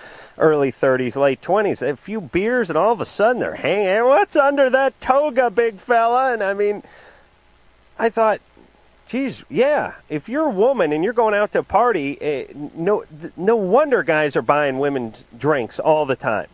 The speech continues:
I mean, a, a guy would spend his last three bucks. Uh, if a guy had three bucks and he was, uh,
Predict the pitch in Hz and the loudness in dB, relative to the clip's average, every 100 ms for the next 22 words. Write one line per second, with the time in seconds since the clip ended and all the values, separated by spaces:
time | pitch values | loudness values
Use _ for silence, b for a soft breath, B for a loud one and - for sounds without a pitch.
0 | _ _ - 135 143 135 135 165 175 160 | _ _ -6 -4 -2 -4 -6 -2 -2 -2
1 | 175 208 247 285 226 - 214 202 160 175 | -2 0 0 -2 -6 -2 -2 -2 -2 2
2 | 190 202 - 185 147 151 143 - 131 156 | 2 0 -4 -4 0 0 0 -2 -2 0
3 | 165 185 180 247 269 226 - 240 202 196 | 0 -2 -2 0 0 -2 -4 -4 0 2
4 | 185 - - 156 160 151 135 147 139 | 2 -2 -8 -6 -4 -4 -4 0 0